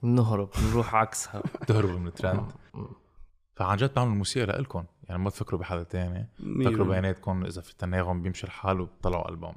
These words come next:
Speaker 2: يعني.
Speaker 3: إذا الأغنية عجبتنا إحنا التنين فهي ت-، ت-، يعني تلبي جميع المتطلبات الأغنية الناجحة.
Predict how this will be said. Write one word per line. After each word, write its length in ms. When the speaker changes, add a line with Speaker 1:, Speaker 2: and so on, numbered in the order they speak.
Speaker 2:
يعني. 140
Speaker 3:
إذا 140
الأغنية 380
عجبتنا 440
إحنا 160
التنين 360
فهي 380
ت-، 160
ت-، 400
يعني 540
تلبي 440
جميع 360
المتطلبات 680
الأغنية 300
الناجحة. 480